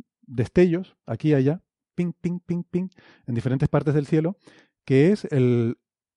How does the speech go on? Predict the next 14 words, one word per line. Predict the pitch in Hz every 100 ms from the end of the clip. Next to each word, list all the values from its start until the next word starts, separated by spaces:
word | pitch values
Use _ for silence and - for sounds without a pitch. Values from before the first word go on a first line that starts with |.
| _
justo | - 165 165 143
esto | 143
que | 139
ha |
dicho | 135 135
Alberto, | 127 185 135
el | 120
choque | 185 185 139
de |
estas | 127 147
partículas | - 135 156 131 120
en | 131
la |
atmósfera, | 131 185 - 165